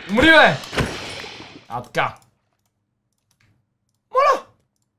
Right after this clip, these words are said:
Чак ми падна слушалката. О, това ли се бях досетил? Така.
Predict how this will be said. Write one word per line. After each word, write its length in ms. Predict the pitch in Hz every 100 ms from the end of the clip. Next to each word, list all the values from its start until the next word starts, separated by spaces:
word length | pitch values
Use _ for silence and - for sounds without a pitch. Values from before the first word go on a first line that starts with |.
| _ _ -
Чак 200 | 262 269
ми 120 | 202
падна 260 | 233 226 214
слушалката. 720 | 175 185 202 156 170 147 131 - _ _ _ _ _ _ _ _ _ _ _ _ _ _ _ _ _ _ _ _ _ _ -
О, 320 | 415 415 359 - _ _ _
това 240 | 214 226
ли 40 | 208
се 140 | 190
бях 180 | 170 170
досетил? 480 | 147 180 160 165 139 _ _ _
Така. 380 | 170 220 202